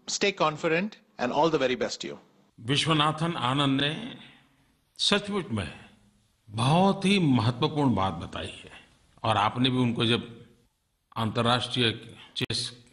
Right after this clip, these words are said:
Speaker 2: के गेम में देखा होगा, कितनी स्वस्थता से वो बैठे होते हैं और कितने ध्यानस्थ होते हैं। आपने देखा होगा, उनकी आंखें भी इधर-उधर नहीं जाती हैं।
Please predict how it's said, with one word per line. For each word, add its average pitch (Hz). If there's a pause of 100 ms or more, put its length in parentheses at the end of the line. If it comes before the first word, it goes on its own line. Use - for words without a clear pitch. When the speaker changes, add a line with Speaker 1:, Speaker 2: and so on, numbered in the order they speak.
Speaker 2:
के 110
गेम 98
में 117
देखा 113
होगा, 113
कितनी 156
स्वस्थता 127
से 127
वो 123
बैठे 98
होते 92
हैं 85 (300)
और 120
कितने 170
ध्यानस्थ 139
होते 101
हैं। - (600)
आपने 120
देखा 143
होगा, 127
उनकी 104
आंखें 110
भी 165
इधर-उधर 135
नहीं 139
जाती 135
हैं। -